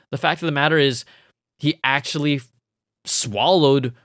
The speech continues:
accidentally one of his AirPods. Um, using the iPhone tracking feature, he discovered the device was still in his room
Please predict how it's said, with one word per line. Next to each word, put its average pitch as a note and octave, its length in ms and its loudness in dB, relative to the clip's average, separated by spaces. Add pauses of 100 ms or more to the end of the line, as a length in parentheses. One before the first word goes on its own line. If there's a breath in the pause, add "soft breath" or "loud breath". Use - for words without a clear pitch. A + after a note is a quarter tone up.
(960)
accidentally C3+ 1200 0 (460)
one B2 200 0
of B2 60 0
his A#2 140 -4
AirPods. G#2 800 -2 (760)
Um, B2 180 -2
using D#3+ 300 0
the G3 120 0
iPhone D#3+ 500 -2
tracking D3+ 420 -2
feature, C#3+ 360 -2
he C#3+ 140 -2
discovered C#3 680 -2
the D3+ 100 -2
device C3+ 420 0
was C#3 140 -4
still C3+ 320 0
in C3+ 100 -4
his B2 220 -2
room F3+ 480 2